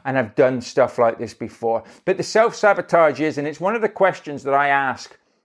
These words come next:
people that I work with, first and foremost is, are you scared of getting a deal?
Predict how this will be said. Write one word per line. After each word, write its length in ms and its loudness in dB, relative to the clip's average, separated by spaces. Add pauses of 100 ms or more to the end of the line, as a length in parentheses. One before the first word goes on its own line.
(120)
people 240 0
that 120 2
I 140 4
work 340 2
with, 240 -6 (240)
first 400 0
and 100 -4
foremost 560 0
is, 380 0
are 140 4
you 240 -4
scared 840 0 (300)
of 180 -12
getting 380 -4
a 60 -4
deal? 360 -2